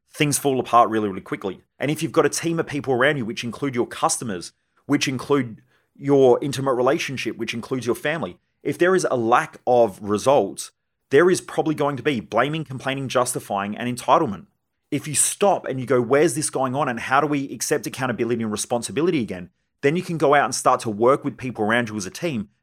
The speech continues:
and watch what happens. Your results will expand. I hope this helps, Driven Mofos. I hope that this is making you think about the way you're operating, 'cause I know that each and every one of you out there at some point in your life will become entitled, and the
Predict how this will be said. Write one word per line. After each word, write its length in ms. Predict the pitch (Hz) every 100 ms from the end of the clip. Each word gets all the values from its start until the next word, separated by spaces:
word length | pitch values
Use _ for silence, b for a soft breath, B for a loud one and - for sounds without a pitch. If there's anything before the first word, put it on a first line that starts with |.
| -
and 140 | 123
watch 200 | 180 -
what 140 | -
happens. 320 | - 170 139 107
Your 120 | 120
results 380 | 113 127 - -
will 120 | 123
expand. 420 | 107 - 110 87 _ _ _ -
I 80 | 143
hope 160 | 214
this 140 | 202 202
helps, 220 | 196 165
Driven 240 | 190 165
Mofos. 600 | 170 170 180 175 165 - - -
I 100 | 127
hope 180 | 185
that 80 | 160
this 160 | 165 165
is 120 | 143
making 360 | 156 160 160 143
you 200 | 160 180
think 280 | - 156
about 280 | - 110 139
the 60 | 143
way 140 | 135
you're 180 | 139 -
operating, 360 | 127 143 135 139
'cause 140 | -
I 100 | 175
know 160 | 156 165
that 160 | -
each 160 | 160 -
and 80 | 151
every 160 | 147
one 160 | 143 147
of 100 | 131
you 120 | 139
out 180 | - 131
there 140 | 135 120
at 80 |
some 220 | - 143 135
point 200 | 151 151
in 60 |
your 100 | 139
life 360 | 135 123 120 _ _ _ _ _ -
will 380 | 120 143 135 -
become 400 | 123 117 139 143
entitled, 560 | 123 123 123 120 120 -
and 320 | 113 107 113 -
the 400 | 117 110 104